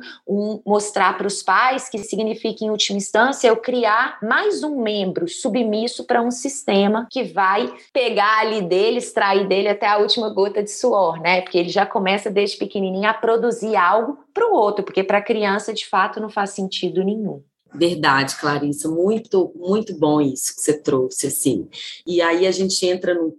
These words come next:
Speaker 2: ponto, sabe, que é algo que eu acho que faz, que a gente precisa tá muito atento enquanto pais e mães, no momento que a gente gera as nossas expectativas sobre essas escolas,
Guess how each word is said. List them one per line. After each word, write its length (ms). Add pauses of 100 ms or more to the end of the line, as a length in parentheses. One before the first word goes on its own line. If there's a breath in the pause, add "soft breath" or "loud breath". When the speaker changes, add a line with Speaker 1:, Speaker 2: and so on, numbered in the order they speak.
Speaker 2:
ponto, 520
sabe, 520
que 260
é 60
algo 300
que 120
eu 60
acho 240
que 100
faz, 480
que 100
a 40
gente 180
precisa 340
tá 160
muito 280
atento 580
enquanto 380
pais 420
e 100
mães, 540 (400 loud breath)
no 100
momento 600
que 100
a 60
gente 340
gera 500
as 160
nossas 400
expectativas 1080
sobre 360
essas 360
escolas, 840